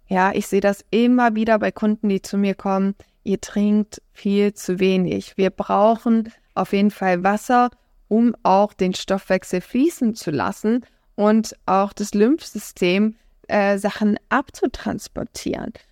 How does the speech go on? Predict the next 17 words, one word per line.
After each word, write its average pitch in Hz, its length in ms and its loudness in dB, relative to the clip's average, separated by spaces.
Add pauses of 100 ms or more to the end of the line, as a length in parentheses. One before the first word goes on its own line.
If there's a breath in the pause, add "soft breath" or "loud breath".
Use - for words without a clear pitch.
(120)
Auch 220 200 2
durch 254 260 2
den 240 220 2
Urin 208 560 2
entgiftest - 680 -4
du, 165 100 -6
durch 185 180 -4
den 185 180 -2
Stuhlgang 233 600 -2
entgiftest - 680 -4
du. - 180 -8
Da 240 260 4
gehen 247 260 2
doch 233 160 -2
die 208 160 -6
Giftstoffe - 580 -6 (140)
auch 170 200 -4